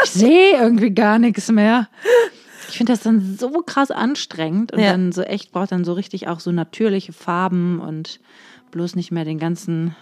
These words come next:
Speaker 1: äh, Neon und
Speaker 2: Ja.
Speaker 1: weiß ich nicht.
Speaker 2: Ja, das ist ja auch so dieses, dass man so dann in die
Speaker 1: Nicht mehr den ganzen
Speaker 2: Alter.
Speaker 1: <laughs> Neon.
Speaker 2: <laughs> Ja, aber auch so,
Speaker 1: <laughs>
Speaker 2: ähm, in die Weite gucken, ne? Das ist jetzt zum Beispiel was, was, warum das zum Beispiel für Leute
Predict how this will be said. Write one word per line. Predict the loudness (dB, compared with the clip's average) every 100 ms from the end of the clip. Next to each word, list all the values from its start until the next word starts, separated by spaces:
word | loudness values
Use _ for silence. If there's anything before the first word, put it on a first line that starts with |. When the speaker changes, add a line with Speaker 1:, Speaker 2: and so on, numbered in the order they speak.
| -14
Speaker 1:
äh, | -8 -6 -4 -6 -10 _ _
Neon | -6 -4 -2 -4 -4 -6
und | -10 -14 -16 -18 -12 -4
Speaker 2:
Ja. | -2 -2
Speaker 1:
weiß | -6
ich | -10
nicht. | -12 -14 -18 -20 _ _ _ _ _ _ -20 -20 -20 -20 _
Speaker 2:
Ja, | -4 -2
das |
ist | 0
ja | 0 0
auch |
so | -2
dieses, | -4 -6 -6
dass | -6 -4
man | -6
so | -4
dann | -6 -8
in | -8
die | -10 -12 _ _ _ _ _ _ _ _
Speaker 1:
Nicht | -6 -2
mehr | 0 0
den | 0 0
ganzen | 2 2 2 2 4
Speaker 2:
Alter. | 4 6 4 2
Speaker 1:
<laughs> |
Neon. | 2 2 2 0 2 2 2 0 -4 -2
Speaker 2:
<laughs> | -4 -6 -4
Ja, | -2 -2
aber | 0 0
auch | 0 0
so, | 2 2
Speaker 1:
<laughs> | 0
Speaker 2:
ähm, | 0 -2 -2 -4 -6 -8 _ _ _ -6
in | -4
die | -2
Weite | 2 2 2
gucken, | -4 -6 -8 -8
ne? | -6
Das | -6
ist | -4
jetzt | -6
zum | -6
Beispiel | -8 -6
was, | -6
was, | -8 -10 -8
warum | -6 -4 -4
das | -4 -8
zum | -8
Beispiel | -6 -6
für | -8
Leute | -4 -6 -6 -14